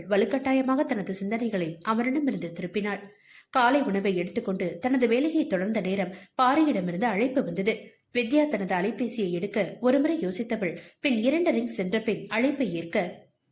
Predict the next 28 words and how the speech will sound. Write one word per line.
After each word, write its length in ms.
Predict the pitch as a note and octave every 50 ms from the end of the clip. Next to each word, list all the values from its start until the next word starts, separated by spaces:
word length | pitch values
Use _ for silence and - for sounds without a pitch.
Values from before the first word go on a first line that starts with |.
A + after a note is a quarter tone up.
| _ _ _ _ _ _ -
"குட் 160 | A3+ A#3+ A3+
மார்னிங் 220 | D4+ D#4+ E4+ D#4+ A#3+
வித்யா" 220 | - F#3+ G3+ A3+ B3 - - - - - _ _ _ _ _ _ _ _
என்றான் 400 | A3+ A3 G3 F#3 G3 F#3+ G#3+ - -
பாரி. 300 | G3 F3+ E3 F3 F#3 F#3 - - - _ _ _ _ _ _ _ _ _ _ _ _ _ _
"குட் 260 | - A3 A3+ A3 A3 B3+
மார்னிங் 240 | C#4+ D4 D4 - -
பாரி" 200 | G3+ G3 G3+ G#3+ - - - - - _ _ _ _ _ _ _
என்றாள் 380 | A#3 A3+ G3 F3+ F#3 G3 A3+ A3
வித்யா. 300 | - D#3+ D#3+ F#3 F#3+ F3+ F#3 - - _ _ _ _ _ _ _ _ _ _ _ _ _ -
"உங்க 180 | A#3 G#3+ G#3+
மெசேஜ் 340 | F#3+ F#3 F3+ G3 D4 D4 D#4
எல்லாம் 180 | D#4 D#4+ D#4 D#4+
இப்பதான் 300 | - A#3 A#3+ C4+ C4 C4
பார்த்தேன். 320 | G#3+ - - G3 G3 G3+ G3 - - _ _ _
கொஞ்சம் 280 | - F#3+ F3+ F#3+ F3 F3
உடம்பு 200 | F3+ G#3 B3+ C4+
சரியில்லை, 400 | C4+ C4+ B3 A3+ G#3 G#3 G3+ G3+ - - - _ _ _ _
அதான் 280 | G3+ F3+ F#3 A3 A#3+ A3+
லீவு 160 | A3+ B3 C4+
போட்டுட்டு 380 | C4 C4 A#3+ A3+ A#3+ A3+ A#3+ A#3+ A#3 A3 G#3
நேத்து 220 | G3+ G3+ G3 G3+ F#3+
ஆபீஸ்ல 340 | F#3 G#3+ - C4+ - -
இருந்து 200 | G#3+ G#3 A#3 A3+
கிளம்பிட்டேன். 440 | G3+ F#3 F#3+ G3 F#3+ G3 F#3+ F#3+ - - - _ _ _ _ -
இன்னைக்கும் 420 | - G3+ F#3 F3 F3+ A#3+ B3 A#3
வரல, 200 | G#3+ G#3 A3 A3 A3 G#3+ - - _ _ _
சாரி. 400 | - - A3 F#3+ G3+ G#3+ G#3